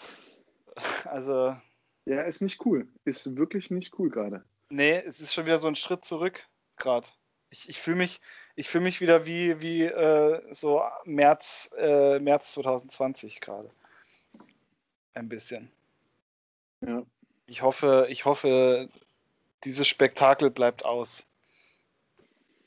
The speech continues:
Speaker 2: Ja, man kann's nur hoffen. Also es ist wirklich, es, es, es sieht nicht gut aus, finde ich. Ähm,
Speaker 1: Nee, nee.
Speaker 2: ist ganz schwierig.
Speaker 1: Wobei, sind wir mal ehrlich, ähm,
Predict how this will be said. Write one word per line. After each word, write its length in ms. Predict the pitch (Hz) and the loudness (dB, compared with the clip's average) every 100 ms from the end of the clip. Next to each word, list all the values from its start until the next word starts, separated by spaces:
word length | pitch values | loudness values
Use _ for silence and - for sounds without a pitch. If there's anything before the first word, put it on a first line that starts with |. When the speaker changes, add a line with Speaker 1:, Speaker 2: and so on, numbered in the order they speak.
| _ _ _ _ _ _ _ 127 | _ _ _ _ _ _ _ -8
Speaker 2:
Ja, 100 | 131 | 0
man 180 | 143 | 0
kann's 280 | 131 147 143 | 0 -2 -2
nur 100 | 147 | -2
hoffen. 260 | 139 - 117 | -2 -2 -4
Also 220 | 113 117 | -2 -2
es 100 | 117 | -2
ist 240 | 127 127 139 | -4 -4 -2
wirklich, 280 | 135 127 143 | 2 0 0
es, 140 | 123 127 143 | -4 -4 -6
es, 180 | 123 139 | -8 -8
es 200 | 135 - | -10 -8
sieht 160 | 143 | -6
nicht 180 | 143 - | -6 -6
gut 160 | 147 139 | -2 0
aus, 200 | 110 - | 0 -2
finde 220 | 110 110 | -6 -6
ich. 160 | - | -8
Ähm, 260 | 110 110 107 | -10 -8 -6
Speaker 1:
Nee, 200 | 110 107 _ _ | -8 -10 _ _
nee. 180 | 110 107 _ _ _ | -20 -20 _ _ _
Speaker 2:
ist 160 | 120 - | -18 -8
ganz 220 | 123 - | -6 -4
schwierig. 420 | 127 117 127 - _ _ _ _ _ _ - - | 0 0 0 -6 _ _ _ _ _ _ -4 2
Speaker 1:
Wobei, 260 | 139 147 | 6 6
sind 140 | 151 170 | 6 6
wir 100 | 160 | 8
mal 160 | 151 | 6
ehrlich, 420 | 147 160 143 - _ _ _ _ - | 4 2 0 -6 _ _ _ _ 2
ähm, 380 | 135 135 135 | 4 2 -2